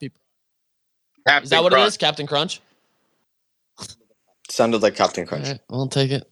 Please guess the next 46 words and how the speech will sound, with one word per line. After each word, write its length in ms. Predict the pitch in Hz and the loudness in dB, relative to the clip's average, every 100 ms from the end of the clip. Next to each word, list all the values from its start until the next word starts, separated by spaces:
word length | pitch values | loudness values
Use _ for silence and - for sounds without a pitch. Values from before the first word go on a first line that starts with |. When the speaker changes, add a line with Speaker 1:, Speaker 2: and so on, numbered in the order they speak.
| - | -2
Speaker 1:
I, 100 | 131 | 2
I 120 | 135 | 4
was 100 | 147 | 6
hoping 240 | 175 165 151 | 6 4 2
he'd 140 | 143 | 4
have 100 | 135 | 4
a 60 | 120 | 4
secondary 420 | 139 127 127 120 | 2 2 2 2
follow-up 460 | - 127 123 110 | 4 6 6 4
on 120 | 117 117 | 2 -2
it, 80 | |
but 100 | 107 | -2
I 40 | 110 | 0
guess 260 | 113 117 | 0 -2
not. 260 | 117 127 123 - - - _ - | 0 0 0 -6 -20 -20 _ 0
It 40 | 269 | 0
is 140 | 262 | 4
what 120 | 262 | 2
it 80 | 220 | 2
is. 180 | 214 202 160 - | -2 -6 -14 -4
Are 160 | 208 294 | 0 2
Solana 500 | - 269 262 254 220 | 0 0 0 -2 -2
meme 220 | 202 202 | -4 -4
coins 380 | 202 185 175 135 | -4 -4 -4 -6
dead? 240 | 165 170 | -4 -4
We 100 | 160 | -2
had 320 | 180 190 147 | -2 -2 -2
Donk 420 | 123 160 190 202 151 | 0 2 2 -2 -4
yesterday. 560 | 160 156 139 135 135 - | -2 -2 -6 -4 -4 -2
Airdrop 440 | 170 190 202 196 | -4 -2 -2 -2
goes 220 | - 185 160 | -4 -4 -2
out 180 | 160 | -2
today. 460 | - 147 135 131 131 _ - | -4 -6 -4 -2 -4 _ -12
It 140 | 160 | -6
basically 480 | 180 196 208 196 175 | -4 -4 -4 -4 -4
giga 380 | 147 185 175 165 | -4 -4 -4 -4
sent 280 | 165 156 | -2 -2
in 40 | 143 | -6
the 80 | 143 | -8
first 320 | 156 151 - | -4 -6 -4
fifteen 420 | 156 - 156 139 | -6 -4 -6 -4
minutes, 280 | 143 139 - | -2 -2 -2
only 220 | 143 151 | -4 -4
to 80 | 151 | -4
sell 320 | - 156 143 | -2 0 2
off 160 | 135 | 2